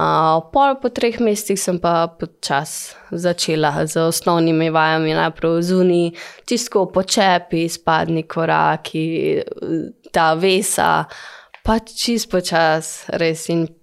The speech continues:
pol pač vidiš vsak trening malo bolj, malo več moči in potem se razvija. Pač zdaj nekje po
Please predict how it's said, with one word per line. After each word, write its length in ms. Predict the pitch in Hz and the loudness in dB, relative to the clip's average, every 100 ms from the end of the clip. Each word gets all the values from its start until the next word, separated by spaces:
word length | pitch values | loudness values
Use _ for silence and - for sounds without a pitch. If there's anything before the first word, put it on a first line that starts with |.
| _ | _
pol 160 | - 330 | -2 0
pač 260 | 247 240 247 | -2 -4 -2
vidiš 320 | 202 196 196 | 0 0 0
vsak 400 | 202 202 190 - - - - | -2 -2 -2 -8 -16 -18 -2
trening 480 | 226 214 190 185 - | 2 4 4 2 0
malo 240 | - 196 185 | 0 2 2
bolj, 260 | 214 208 196 | 2 2 4
malo 240 | 170 180 | 2 2
več 220 | 190 - 202 | 0 0 -2
moči 340 | 190 - 190 180 - - - - | -2 0 0 0 -6 -20 -20 -10
in 300 | 170 170 165 - | -4 -2 -2 -2
potem 300 | 165 165 160 | -2 -2 -2
se 200 | - 156 | -2 -2
razvija. 320 | 160 165 160 | 0 0 0
Pač 240 | 226 214 | 0 2
zdaj 300 | 214 240 208 190 | 4 4 6 4
nekje 380 | 190 196 220 220 | 2 2 -2 2
po 180 | 196 | 2